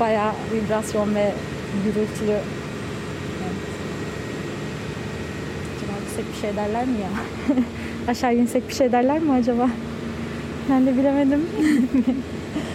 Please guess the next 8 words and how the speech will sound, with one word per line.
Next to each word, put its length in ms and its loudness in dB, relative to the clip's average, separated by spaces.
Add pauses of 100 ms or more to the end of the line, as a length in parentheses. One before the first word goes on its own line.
(440)
Sonra 240 4
bizi 160 2
kovalamasınlar. 840 4 (480)
En 120 4
iyi 120 2
sesi 340 0
buradan 240 2
alırsın. 400 0